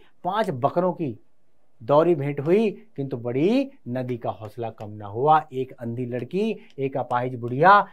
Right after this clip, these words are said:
बाढ़ की भेंट रही। और ये उनका अंधविश्वास था। बाढ़ का आना और उतरना उसे बलि देने या ना देने से कोई संबंध नहीं है इसका।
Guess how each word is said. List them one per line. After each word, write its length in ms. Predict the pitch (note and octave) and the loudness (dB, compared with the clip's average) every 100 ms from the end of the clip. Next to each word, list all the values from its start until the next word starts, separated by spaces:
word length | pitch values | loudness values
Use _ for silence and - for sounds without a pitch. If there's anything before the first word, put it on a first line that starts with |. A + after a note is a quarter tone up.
| - | -14
बाढ़ 360 | G#2 G2+ B2+ C3+ | -16 2 6 6
की 140 | C3+ | 2
भेंट 280 | B2 A2 B2 | -8 -8 -8
रही। 280 | A#2 A2+ C3+ - - - - - - - - | -8 -10 -12 -18 -20 -20 -20 -20 -20 -20 -2
और 140 | B2 | -2
ये 120 | C#3 E3 | 0 0
उनका 300 | C#3+ C3+ D#3+ | -2 -2 -2
अंधविश्वास 720 | D#3+ A2+ G#2 G#2 - C3 C3 | -2 -10 -10 -12 -4 -2 0
था। 80 | - | -2
बाढ़ 260 | D3 B2 A#2 | 0 0 0
का 120 | B2 | -4
आना 300 | A2+ B2 F3 | -6 -2 -2
और 160 | D#3+ - | -2 -6
उतरना 360 | - C#3 D#3+ D#3+ | -6 -4 -2 -2
उसे 200 | A#2 A#2 | -4 -8
बलि 240 | A2 A#2+ | -6 -6
देने 260 | A2+ A#2 B2+ | -8 -10 -8
या 100 | A#2+ | -10
ना 140 | A#2 | -10
देने 280 | A2 G#2+ A2 | -12 -10 -10
से 100 | A2 | -12
कोई 420 | - C#3 A3 C4 - - | -4 2 2 2 -4 -20
संबंध 520 | - - B2 B2+ E3 D3+ | -10 -6 -4 -4 -4 -4
नहीं 220 | D3 D#3 | -4 -4
है 80 | C#3+ | -8
इसका। 280 | - G#2 | -10 -20